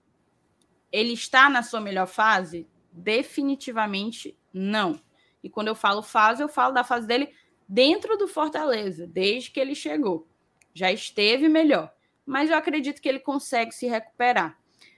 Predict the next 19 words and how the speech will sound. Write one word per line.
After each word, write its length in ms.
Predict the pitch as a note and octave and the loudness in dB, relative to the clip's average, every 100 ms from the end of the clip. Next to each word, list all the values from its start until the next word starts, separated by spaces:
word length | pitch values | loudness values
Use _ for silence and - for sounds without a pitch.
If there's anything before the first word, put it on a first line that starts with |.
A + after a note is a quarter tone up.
| _ | _
Aí 240 | - A#3 C#4 | 4 6 6
a 80 | |
gente 220 | C4+ D4+ - | 6 2 2
pode 200 | C#4+ D4 | -2 0
fazer 240 | D4 C#4 | -2 0
um 120 | C4+ | -2
paralelo 640 | - C4+ C#4 A3+ A3 C4 A3 | 2 4 6 4 4 4 2
a 80 | |
isso 260 | A#3+ D4 C4+ | 0 -4 -8
com 220 | - B3+ | -4 -2
o 40 | D4 | -2
próprio 400 | B3 A#3+ A#3+ C#4+ | 2 0 0 -4
Renan. 600 | C4 E4 E4+ B3 F#3+ F3+ _ _ _ _ _ _ _ _ | 0 2 2 0 -2 -6 _ _ _ _ _ _ _ _
O 120 | - | 0
Renan, 300 | D4+ C#4 C#4+ | 2 2 2
ele 160 | E4 D#4+ | 0 0
tem 260 | D4+ B3 | -2 -4
dezenove 560 | A3+ A#3+ A#3 A#3+ D4 C4+ | -4 -4 -2 -2 -2 -4
anos, 580 | A3 A#3 D4+ F4 - | -6 -4 -4 -4 -8